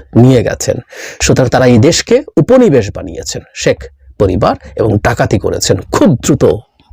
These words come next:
কথাটা রিপিটেশন হচ্ছে, কিন্তু এই ডাকাতদেরকে আমাদের ধরতে হবে যথেষ্ট ডকুমেন্ট সহ। এবং এই ডাকাত শুধু গণহত্যাকারী বলছি, গণহত্যা না, উনি মানবতা বিরোধী অপরাধ করেছেন। <clears throat> সেই মানবতা বিরোধী অপরাধকারী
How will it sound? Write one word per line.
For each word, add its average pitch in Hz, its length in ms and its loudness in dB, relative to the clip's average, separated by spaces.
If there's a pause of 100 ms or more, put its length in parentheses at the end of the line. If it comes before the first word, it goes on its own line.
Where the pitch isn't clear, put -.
(260)
কথাটা - 240 0
রিপিটেশন 147 500 2
হচ্ছে, - 280 -2 (400)
কিন্তু - 180 0
এই 113 100 4
ডাকাতদেরকে 120 680 0 (280)
আমাদের 98 320 0 (800)
ধরতে - 320 0
হবে - 280 0 (560)
যথেষ্ট - 540 0 (520)
ডকুমেন্ট - 460 -2
সহ। - 220 -4 (380)
এবং 226 240 6 (160)
এই 180 140 4
ডাকাত 143 380 -2 (340)
শুধু 143 160 2
গণহত্যাকারী 170 680 2
বলছি, 107 300 0
গণহত্যা 123 400 0
না, 123 80 2
উনি 117 120 2
মানবতা 165 420 4
বিরোধী 123 300 2
অপরাধ 107 340 0
করেছেন। 120 360 2 (260)
<clears throat> - 280 -2
সেই 170 100 2
মানবতা 196 440 4
বিরোধী 156 300 2
অপরাধকারী 131 680 0